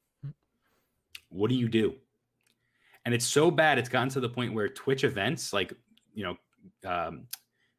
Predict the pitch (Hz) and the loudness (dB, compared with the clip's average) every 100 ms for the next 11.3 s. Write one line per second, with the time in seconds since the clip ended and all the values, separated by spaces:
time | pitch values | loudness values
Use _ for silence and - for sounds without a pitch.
0 | _ _ _ _ _ 113 98 101 92 87 | _ _ _ _ _ -4 -2 0 -2 -4
1 | - 85 - 117 113 123 117 98 - 110 | -6 -6 0 0 2 0 0 -6 -4 0
2 | 120 131 135 135 139 123 123 139 139 143 | 2 2 0 -2 -4 -4 -2 -2 -2 -2
3 | 156 170 131 110 107 113 131 139 147 165 | 0 0 2 0 2 -2 0 -2 -4 -6
4 | - _ - - _ _ _ _ _ - | -8 _ -20 -20 _ _ _ _ _ -4
5 | 160 170 185 175 165 160 151 147 127 117 | 0 4 4 4 4 4 2 2 2 4
6 | 107 92 - _ _ 113 - 127 147 131 | 2 0 -6 _ _ -14 -6 -2 2 4
7 | 127 113 - - 113 117 131 135 143 135 | 4 2 0 -4 -2 0 2 2 0 -2
8 | 107 101 110 113 113 110 113 107 104 90 | -2 0 0 2 4 2 2 4 2 0
9 | 90 82 78 _ _ _ _ _ _ - | -2 -2 -6 _ _ _ _ _ _ -6
10 | - 151 - 156 151 110 - 143 - 147 | -2 0 6 6 6 4 2 2 2 0
11 | 147 147 139 | 2 0 -2